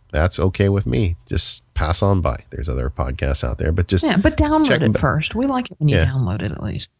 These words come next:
Speaker 1: <laughs> Yeah, that, that does help. And, uh, but also, you know, there'll be another one for you later. And those people who, who like the Scrivener episode, but,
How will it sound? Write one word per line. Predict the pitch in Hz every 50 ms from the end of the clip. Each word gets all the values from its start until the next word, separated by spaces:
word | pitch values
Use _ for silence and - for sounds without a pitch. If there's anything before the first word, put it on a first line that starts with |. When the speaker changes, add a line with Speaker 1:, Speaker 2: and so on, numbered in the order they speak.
| _ -
Speaker 1:
<laughs> | 143 - - - - - 156 -
Yeah, | - 127 - - 101 95 95
that, | - 101 - -
that | 117 107
does | 110 104 95
help. | 98 82 71 71 - - - - - - - - - -
And, | - 107 107 104 92
uh, | 98 92 82
but | 92 113 110 -
also, | 120 127 127 - 117
you | 110 104
know, | 101 98
there'll | 92 95
be | 95 104 101
another | 101 110 113 110 113 101
one | 95 92 90
for | 87 - 95
you | 92 92 95 92
later. | 85 87 87 87 73 62 62 78 - _ _
And | - 76 73 73 73 73
those | 76 76 -
people | - 98 90 85 82 78
who, | 80 90 85 82 82 80 73 62 107 98
who | 87 82
like | 85 87 92 98 95 - -
the | 82 80
Scrivener | - - 107 98 95 95 92 87
episode, | 82 - 85 - - 85 82 78
but, | 78 80 71